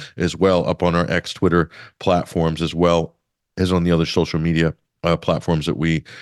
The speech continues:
we're running as well, promoting some of this great content at T N T, today's News Talk. And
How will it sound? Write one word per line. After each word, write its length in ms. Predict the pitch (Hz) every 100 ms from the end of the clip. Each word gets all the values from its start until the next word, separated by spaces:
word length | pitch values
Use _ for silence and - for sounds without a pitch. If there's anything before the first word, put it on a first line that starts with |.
| - -
we're 160 | 90 85
running 300 | 90 85 85
as 140 | 80
well, 340 | 80 95 90 85
promoting 640 | - 98 90 101 101 95
some 200 | 92 90
of 80 | 87
this 160 | 87
great 240 | 85 90 80
content 440 | 90 85 82 85
at 140 | 80 -
T 160 | 87
N 160 | 80 76
T, 380 | - 85 80 73 - - -
today's 460 | - 85 85 80 85
News 240 | 82 80
Talk. 520 | - 98 90 80 - -
And 300 | 90 85